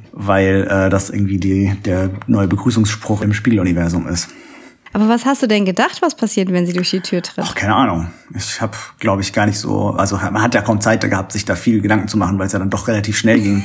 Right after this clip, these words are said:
Speaker 2: <laughs>
Speaker 1: Ähm, Tür, Tür taucht
Speaker 2: Ja.
Speaker 1: auf, Philippa stürmt durch und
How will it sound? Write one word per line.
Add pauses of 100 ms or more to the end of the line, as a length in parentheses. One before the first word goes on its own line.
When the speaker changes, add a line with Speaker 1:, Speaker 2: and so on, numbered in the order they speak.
Speaker 2:
<laughs>
Speaker 1:
Ähm, (400)
Tür,
Tür
taucht
Speaker 2:
Ja.
Speaker 1:
auf, (760)
Philippa
stürmt
durch (1000)
und